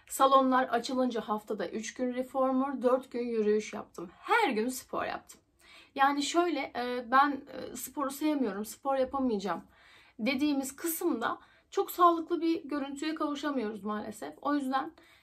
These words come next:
ben sporun mutlaka ama mutlaka yapılmasından yanayım. Ayrıca şöyle de bir avantajı var.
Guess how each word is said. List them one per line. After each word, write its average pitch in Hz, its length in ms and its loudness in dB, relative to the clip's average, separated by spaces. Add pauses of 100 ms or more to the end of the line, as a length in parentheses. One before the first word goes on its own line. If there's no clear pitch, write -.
(140)
ben 320 320 2
sporun 311 600 0 (100)
mutlaka 294 580 2
ama 262 340 4
mutlaka 262 680 2
yapılmasından 220 880 0
yanayım. 185 540 -4 (960)
Ayrıca 370 420 8
şöyle 339 360 2
de 370 100 -2
bir - 160 0
avantajı 196 520 -4
var. 311 180 -8